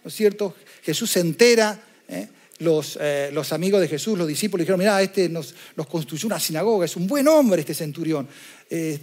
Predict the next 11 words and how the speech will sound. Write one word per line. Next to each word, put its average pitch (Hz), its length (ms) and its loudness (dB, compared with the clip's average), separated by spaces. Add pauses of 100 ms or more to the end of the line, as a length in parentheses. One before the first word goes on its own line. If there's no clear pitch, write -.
tiene 233 200 2
esta 202 140 2
necesidad". 160 640 0 (120)
Y 165 60 -10
Jesús, 185 260 -6
"Bueno, 240 280 2
voy, 214 280 4 (340)
voy". 180 180 -4 (600)
Y 175 140 4
este 196 180 2
soldado 190 640 2